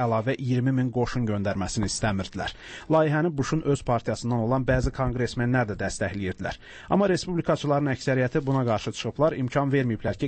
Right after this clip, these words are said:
qətnamə layihəsi gündəliyə salınsın. Demokratlar bunun üçün lazım olan altmış səsi yığa bilməyiblər. Qətnamə qəbul edilsəydi də məcburi qüvvəsi olmayacaqdı. Respublikaçılar deyirlər ki, bu Amer-, Amerika ordusuna etimadsızlıq olardı.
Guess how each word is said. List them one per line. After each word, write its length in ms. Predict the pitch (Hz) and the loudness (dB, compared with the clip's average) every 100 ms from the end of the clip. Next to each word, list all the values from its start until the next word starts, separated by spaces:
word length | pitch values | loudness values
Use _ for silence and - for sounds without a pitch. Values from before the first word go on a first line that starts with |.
| 127 | 0
qətnamə 400 | 107 117 117 120 | 0 0 2 2
layihəsi 560 | 107 104 101 92 147 - - - | 0 0 -2 0 0 0 -4 0
gündəliyə 400 | 135 123 113 110 | 2 2 2 0
salınsın. 480 | 113 95 87 92 98 | -2 -2 -4 -4 0
Demokratlar 560 | 123 113 117 - 135 | 0 2 0 2 2
bunun 160 | 123 123 | 2 0
üçün 200 | 120 110 | 0 0
lazım 300 | 107 110 107 | 0 0 0
olan 220 | 117 143 - - | 2 0 -2 -2
altmış 420 | 123 - 131 - | -2 0 -4 -2
səsi 240 | 110 - 123 | -2 0 -2
yığa 240 | 110 120 120 | 0 0 2
bilməyiblər. 560 | 120 107 98 - 98 - - - 165 | 0 0 -4 -4 -6 -6 -16 -4 0
Qətnamə 400 | 151 160 165 160 | 2 2 2 2
qəbul 320 | 151 143 151 | 0 0 0
edilsəydi 640 | 151 135 131 - 147 117 | 0 0 0 0 0 0
də 80 | 127 | 0
məcburi 480 | 151 131 107 117 127 | 2 0 0 0 0
qüvvəsi 400 | 120 110 101 135 | 0 0 0 0
olmayacaqdı. 720 | 131 120 107 95 92 - 104 | 2 2 0 -2 -6 -4 -2
Respublikaçılar 720 | 113 - 123 127 110 120 110 | -2 -2 -2 -2 -2 0 0
deyirlər 400 | 107 120 127 110 | 2 2 2 0
ki, 180 | - 139 | 0 0
bu 140 | 147 151 - - | 0 -2 -6 -2
Amer-, 360 | 123 131 131 - | 2 2 0 -2
Amerika 360 | 127 139 - | 0 0 0
ordusuna 400 | 110 98 - 120 - | 0 -2 -2 -2 0
etimadsızlıq 720 | 143 - 120 110 - 104 110 | 0 0 0 0 -2 -2 -2
olardı. 420 | 95 87 85 78 | -2 -4 -4 -6